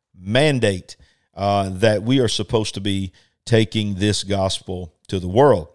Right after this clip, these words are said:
You know, our Lord and Savior Jesus Christ said, "Work while it's day, for the night is coming when no man can work." And let me tell you something, I believe that night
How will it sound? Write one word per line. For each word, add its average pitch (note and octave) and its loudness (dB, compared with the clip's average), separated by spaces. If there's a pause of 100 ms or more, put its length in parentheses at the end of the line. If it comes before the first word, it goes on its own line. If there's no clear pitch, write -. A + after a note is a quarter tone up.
(460)
You F#2+ -8
know, G2+ -2
our A#2 2
Lord A2+ 2
and G2 -4
Savior G#2 0
Jesus G2 -4
Christ D3+ 4
said, G#2+ 2
"Work B2 2
while A2+ 4
it's G2 -4
day, A2+ 6 (580)
for G#2 -8
the G#2 -2
night A2+ 0
is F#2+ -2
coming F#2+ -2
when F#2+ -6
no G2+ 0
man F#2+ -6
can F2+ -8
work." A#2 4 (320)
And F#2+ -10
let A#2 0
me B2 -2
tell C3+ 4
you B2 0
something, G#2+ -2
I G#2+ 0
believe A#2 0
that G2+ -2
night A#2+ -2